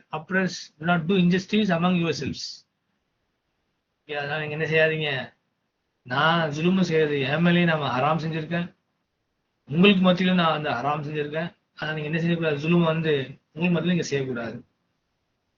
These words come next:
அப்படின்னு ஒரு ஹதீஸ் வந்து படிக்கிறார். அது கண்டினியூ ஆகுது, பாருங்க.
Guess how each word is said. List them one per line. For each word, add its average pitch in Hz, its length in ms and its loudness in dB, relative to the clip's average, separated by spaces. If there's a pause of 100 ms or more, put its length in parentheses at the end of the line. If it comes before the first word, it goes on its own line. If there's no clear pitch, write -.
(200)
அப்படின்னு 139 360 -2
ஒரு 127 140 -4
ஹதீஸ் 127 300 -2
வந்து 117 180 -4
படிக்கிறார். 120 540 -2 (200)
அது 165 200 6
கண்டினியூ 170 220 8
ஆகுது, 156 460 8
பாருங்க. 120 460 2